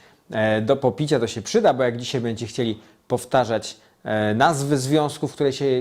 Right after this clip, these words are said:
tutaj poznamy, to może być z tym trochę problemu, e, i może nam gardło wysnąć, albo też, e, mówiąc zwyczajowo, połamać się język. Dzisiaj zaczynamy takie związki, o których już wspominałem w tym tygodniu, mianowicie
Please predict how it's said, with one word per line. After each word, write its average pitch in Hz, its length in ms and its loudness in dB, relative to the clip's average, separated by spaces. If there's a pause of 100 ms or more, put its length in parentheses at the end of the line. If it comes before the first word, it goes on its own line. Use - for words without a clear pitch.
(140)
tutaj 127 260 0
poznamy, 123 460 -2
to 202 240 2
może 160 340 2
być 139 180 -4
z - 40 -20
tym 127 160 -6
trochę 131 260 -4
problemu, 131 540 -2 (360)
e, 117 340 2
i 135 200 0
może 120 340 0
nam 107 200 -2
gardło 104 280 -2
wysnąć, 110 420 -6
albo 104 260 -2
też, 101 420 -8
e, 95 140 -6
mówiąc 98 340 -8
zwyczajowo, 101 420 -6
połamać 98 440 -4
się - 120 -10
język. 117 400 -2 (440)
Dzisiaj 190 160 0
zaczynamy 156 440 0
takie 139 240 -2
związki, 139 540 -4 (200)
o 123 80 -4
których 131 240 -2
już 120 120 -2
wspominałem 123 440 -4
w 120 40 -12
tym 117 200 -6
tygodniu, 135 340 -2
mianowicie 110 480 -4